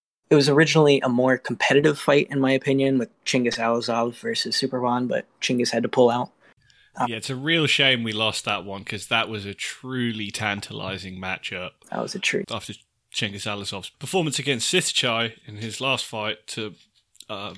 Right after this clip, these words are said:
Speaker 2: win that tournament, um, you know, I'm sure we'll still get that fight in the future, particularly,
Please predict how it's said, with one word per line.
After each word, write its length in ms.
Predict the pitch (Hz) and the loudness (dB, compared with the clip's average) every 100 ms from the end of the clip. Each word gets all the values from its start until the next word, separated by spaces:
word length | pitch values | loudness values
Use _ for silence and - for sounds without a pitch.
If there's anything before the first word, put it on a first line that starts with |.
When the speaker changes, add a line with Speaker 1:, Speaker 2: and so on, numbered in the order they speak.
| 117 | -8
Speaker 2:
win 200 | 123 113 | -4 -4
that 160 | 101 | -6
tournament, 460 | - 139 123 104 95 - - _ _ _ _ - | -4 -4 -2 -4 -8 -16 -20 _ _ _ _ -8
um, 220 | 110 107 | -6 -6
you 100 | 117 | -8
know, 100 | 104 | -10
I'm 100 | 95 | -8
sure 160 | - 143 | -6 -6
we'll 120 | 104 | -6
still 200 | - 117 | -6 -4
get 220 | 95 92 | -2 -4
that 180 | 95 95 | -4 -10
fight 260 | - 92 - _ _ _ _ _ | -10 -10 -12 _ _ _ _ _
in 140 | 113 98 | -12 -10
the 80 | |
future, 320 | 95 123 - 117 | -4 -4 -4 -6
particularly, 760 | 123 190 170 151 147 131 113 | 0 2 2 0 -2 -2 -4